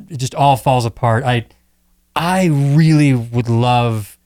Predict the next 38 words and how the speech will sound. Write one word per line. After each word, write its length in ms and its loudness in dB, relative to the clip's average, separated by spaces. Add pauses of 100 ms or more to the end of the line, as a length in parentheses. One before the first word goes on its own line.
(800)
I 120 0
don't 300 0
know 200 2
with 240 -2
who 380 0
or 120 0
how, 200 0
whatever, 240 -2
but 160 -6
to, 100 -2
I, 140 0
the 200 -4
conversation 680 0
of 280 -2
that 340 0
relationship, 760 -2 (720)
Artie 480 2
and 420 0
Giselle, 440 0
from 180 -6
beginning 440 0
to 120 -6
end, 200 0
and 80 0
especially 800 -2 (340)
the 80 -2
final, 640 0 (400)
the, 400 -4
the 100 -2
things 200 0
that 80 2
happen 260 0
in 140 0
this 180 -2
book, 400 -8 (760)
and 160 0
their 200 0
relationship, 840 0